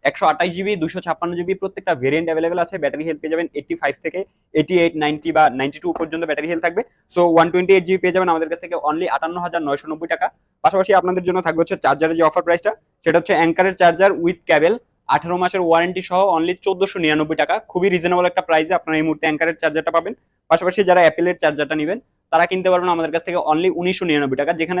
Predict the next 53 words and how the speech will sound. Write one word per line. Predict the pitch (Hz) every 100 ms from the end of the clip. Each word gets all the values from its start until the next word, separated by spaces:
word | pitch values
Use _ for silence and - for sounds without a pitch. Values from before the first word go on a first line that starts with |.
| 180
চার্জারের | 156 156 170 160
রেগুলার | 147 165 165
প্রাইস | 156 -
থাকে | 160 160 _ -
আঠাইশশো | 160 165 180
বা | 170
তিন | 160 160
হাজার | 160 160
টাকা, | 160 381 _ _ -
সেখানে | 165 175 175
আপনারা | 165 185 190
রেগুলার | 160 156 165
প্রাইস | 165 160
থেকে | 185 196 170
হিউজ | 151 196 185
একটা | 165 151
ডিসকাউন্টে | 147 170 170 185
এই | 165
মুহূর্তে | 160 165 -
চার্জারগুলো | 139 147 156 160
পারচেজ | 135 156 -
করতে | 156 165
পারবেন। | 165 226 _ _ _ -
পাশাপাশি | 160 185 185 208
যদি | 196 185
বলি | 185 214
থার্টিন | 180 170 180 175
প্রো | 196 170
দুইশো | 165 -
ছাপ্পান্ন | 160 170 170
জিবি | 170
পেয়ে | 165 165
যাবেন | 170
আমাদের | 147 147
কাছ | 147 -
থেকে | 156 147
only | 156 - 147
একষট্টি | 165 - 175
হাজার | 170 180
নয়শো | 135 139 143
নব্বই | 139 139
টাকা। | 117 - _ _ _ _ _ _
এরপরে | 143 156 170
যাবো | 170 165
হচ্ছে | 180
আমরা | 160 151 143
iPhone | 160 160
থার্টিনে। | 139 139 156 196 -
থার্টিনে | 139 151 165 156
যদি | 160 160
যাই, | 214 -
থার্টিনের | 147 143 160 156
কথা | 151